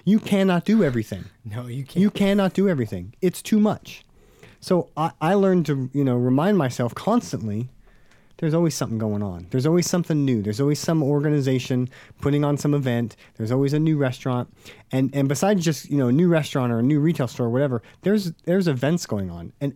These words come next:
Speaker 1: every single weekend and almost every single, single evening. And there's, there's no shortage of, of community groups that are looking for volunteers and looking for help. It's, it's out there. And I think that's, that's the essence of our community, is that we are, we are so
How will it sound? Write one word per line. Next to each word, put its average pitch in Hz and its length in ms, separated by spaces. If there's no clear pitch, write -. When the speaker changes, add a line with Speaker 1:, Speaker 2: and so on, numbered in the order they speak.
Speaker 1:
every 175 320
single 160 400
weekend 120 400
and 104 120
almost 170 420
every 170 240
single, 165 400
single 143 340
evening. 123 460
And 139 120
there's, 127 220
there's 131 200
no 156 160
shortage 151 440
of, 113 220
of 117 280
community 160 320
groups 143 300
that 117 200
are 131 80
looking 156 260
for 147 120
volunteers 131 540
and 113 120
looking 135 240
for 127 160
help. 117 300
It's, 156 200
it's 160 240
out 127 220
there. 117 100
And 117 80
I - 20
think 143 200
that's, 127 680
that's 160 260
the 131 160
essence 123 320
of 110 100
our 107 100
community, 110 520
is 127 140
that 127 220
we 131 160
are, 135 400
we 147 180
are 139 200
so 165 540